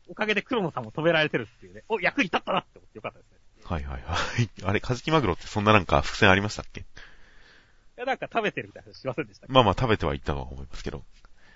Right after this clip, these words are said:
Speaker 1: うん。
Speaker 2: いろいろ食べてましたからね。
Speaker 1: <laughs> そう。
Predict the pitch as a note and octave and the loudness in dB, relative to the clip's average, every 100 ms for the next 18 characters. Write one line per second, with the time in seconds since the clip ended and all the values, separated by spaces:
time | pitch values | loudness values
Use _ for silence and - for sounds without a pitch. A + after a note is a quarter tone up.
0 | - - G#2 - - A2 G#2+ G#2 A#2 E2+ | -20 -20 -20 -20 -10 -2 0 0 -2 -4
1 | C2 - - A#1 B1 - - - D#3 - | -6 -8 -8 -8 -12 -16 -20 -14 -8 -4
2 | A3+ A3+ - - A#2+ | -4 -6 -12 -10 -10